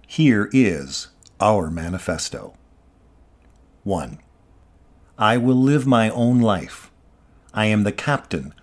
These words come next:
of my ship, the architect of my destiny. Two, I will accept full responsibility for my fate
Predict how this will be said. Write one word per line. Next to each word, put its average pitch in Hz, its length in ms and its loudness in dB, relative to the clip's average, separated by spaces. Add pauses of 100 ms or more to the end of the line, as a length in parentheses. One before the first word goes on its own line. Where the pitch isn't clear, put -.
(120)
of 92 160 -2
my 92 140 -2
ship, - 440 -4 (540)
the 98 200 -4
architect - 680 -2 (400)
of 85 160 -4
my 82 220 -6
destiny. - 640 -6 (1200)
Two, 80 340 -2 (720)
I 110 200 0
will 131 180 2
accept 131 500 -2
full 190 300 0
responsibility 131 960 -2
for 113 200 -2
my 104 220 0
fate - 460 -6